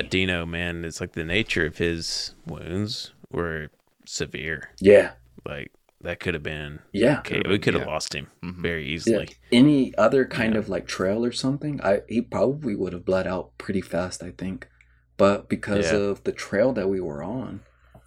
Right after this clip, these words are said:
Speaker 2: it, like, had all this dirt inside, and it kind of packed his wound,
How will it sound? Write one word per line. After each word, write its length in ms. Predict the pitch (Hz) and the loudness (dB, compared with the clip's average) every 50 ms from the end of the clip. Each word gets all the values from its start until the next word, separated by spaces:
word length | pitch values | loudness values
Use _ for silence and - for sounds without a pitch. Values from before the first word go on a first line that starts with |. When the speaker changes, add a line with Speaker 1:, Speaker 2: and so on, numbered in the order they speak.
| _ _ _ - - | _ _ _ -4 2
Speaker 2:
it, 160 | - 107 104 | 4 6 6
like, 200 | 107 90 90 - | 6 4 2 2
had 220 | - - 107 104 - | 0 0 0 -2 -2
all 260 | - - 104 107 104 | -2 -2 0 0 0
this 240 | 104 92 87 - - | 0 -2 -2 -2 -2
dirt 640 | 98 92 - - 92 98 113 - - - - - - _ _ _ _ _ _ - - _ | -4 -4 -2 2 2 4 4 2 0 -4 -12 -20 -20 _ _ _ _ _ _ -20 -4 _
inside, 560 | - 110 107 104 104 - - 95 107 113 101 - | 4 6 6 6 6 4 0 0 2 0 0 -2
and 120 | 92 95 | -2 -4
it 100 | 95 87 | -4 -4
kind 260 | - - - 110 120 117 | -4 -2 0 0 2 2
of 200 | 107 107 - - - - _ _ _ _ - - - _ _ - | 0 -2 -6 -10 -20 -20 _ _ _ _ -20 -20 -20 _ _ 0
packed 320 | - - 117 117 - - | 2 4 4 2 2 2
his 160 | 120 107 101 | 2 2 2
wound, 400 | 101 98 101 123 135 104 90 - | 2 4 4 4 4 2 0 -6